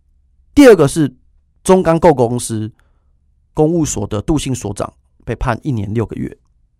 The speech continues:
那林姓工地主任是一年四个月，刘姓主办工程师是一年两个月，另外远洋公司的陈姓公务所所长一年两个月，钢构组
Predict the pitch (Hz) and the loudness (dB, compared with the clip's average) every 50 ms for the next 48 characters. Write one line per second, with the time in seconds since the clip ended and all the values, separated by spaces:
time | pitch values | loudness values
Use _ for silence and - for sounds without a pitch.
0 | _ _ _ - - 147 135 143 147 160 - - 180 156 165 165 151 165 131 - | _ _ _ -4 -2 0 0 0 0 0 2 2 2 4 2 2 2 -2 -4 -4
1 | - 107 110 120 113 - - - 135 120 104 98 101 - - 120 - - - - | -6 -4 -4 -4 -4 -4 -6 -6 -6 -4 -4 -6 -8 -8 -10 -12 -12 -12 -12 -14
2 | - _ _ _ _ _ _ _ _ _ _ - 139 147 165 160 - 226 170 147 | -14 _ _ _ _ _ _ _ _ _ _ 0 4 4 4 4 4 2 2 0
3 | 131 - - 107 110 - 151 123 117 113 - - 120 120 110 113 104 104 120 117 | -2 -4 -10 -6 -2 2 2 2 2 0 -4 -4 -4 -4 -2 -4 -4 -4 -6 -8
4 | 113 - - 135 117 107 104 87 101 110 110 113 - - - _ _ _ - - | -8 -6 -6 -6 -4 -4 -6 -8 -10 -10 -10 -10 -12 -14 -16 _ _ _ 0 4
5 | 202 220 196 - - 156 123 117 120 117 131 123 139 135 131 127 - 131 113 107 | 6 6 6 6 4 2 2 2 2 0 0 0 0 -2 -2 -2 -2 -2 -4 -4
6 | - 113 113 - 143 131 117 120 120 131 135 117 113 - - 107 - 113 110 - | -4 -6 -6 -4 -4 -2 -2 -2 -2 -4 -4 -6 -8 -10 -12 -10 -10 -10 -8 -8
7 | - - 160 135 117 110 107 110 95 104 113 123 123 - - _ _ _ _ _ | -10 -6 -4 -4 -4 -4 -6 -8 -10 -12 -12 -10 -10 -12 -12 _ _ _ _ _
8 | _ _ _ _ _ _ _ _ _ _ _ _ _ - - 185 185 196 208 170 | _ _ _ _ _ _ _ _ _ _ _ _ _ 2 2 4 6 6 6 4
9 | 127 - 113 113 107 - | 4 2 -2 -8 -8 -8